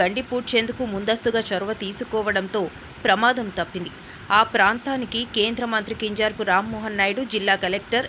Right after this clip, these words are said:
ఎస్పీతో కలిసి వెళ్లి పరిశీలించారు. వంశధారకు వచ్చిన వరద, పంట నష్టంపై ఆరా తీశారు. వాయుగుండం ప్రభావంతో పంట నష్టపోయిన రైతులందరినీ ఆదుకుంటామని కేంద్ర మంత్రి రామ్మోహన్ నాయుడు అన్నారు.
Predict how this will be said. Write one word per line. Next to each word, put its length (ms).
ఎస్పీతో 420
కలిసి 340
వెళ్లి 260
పరిశీలించారు. 840
వంశధారకు 680
వచ్చిన 360
వరద, 360
పంట 380
నష్టంపై 560
ఆరా 240
తీశారు. 680
వాయుగుండం 600
ప్రభావంతో 720
పంట 200
నష్టపోయిన 680
రైతులందరినీ 840
ఆదుకుంటామని 800
కేంద్ర 260
మంత్రి 340
రామ్మోహన్ 500
నాయుడు 200
అన్నారు. 300